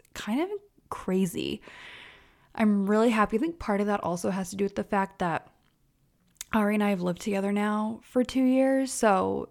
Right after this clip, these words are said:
that's, like, a piece of familiarity that I was, like, bringing with me to our new place. So it didn't feel like a whole new situation. It was just new surroundings.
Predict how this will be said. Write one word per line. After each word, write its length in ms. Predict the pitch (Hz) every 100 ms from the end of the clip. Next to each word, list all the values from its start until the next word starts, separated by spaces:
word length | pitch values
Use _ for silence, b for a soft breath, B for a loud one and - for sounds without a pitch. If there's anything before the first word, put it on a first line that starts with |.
| -
that's, 320 | 175 175 -
like, 160 | 190 185
a 60 |
piece 380 | - - 202 -
of 100 | 196
familiarity 800 | - 214 202 202 202 196 196 208
that 140 | 196
I 140 | 196 190
was, 180 | 190
like, 200 | 202 196
bringing 300 | - 196 196
with 200 | 202 202
me 200 | 214 214
to 160 | 208 233
our 80 | 220
new 160 | 220
place. 440 | 220 240 233 233 -
So 180 | 208 190
it 100 | 180
didn't 340 | 190 190 -
feel 160 | 208 185
like 140 | 175
a 40 |
whole 300 | 170 - 180
new 180 | 185 202
situation. 600 | 202 226 - 226 220 -
It 100 | 208
was 200 | 190 190
just 240 | - 180 -
new 120 | 170
surroundings. 840 | 170 165 - - - - 233 -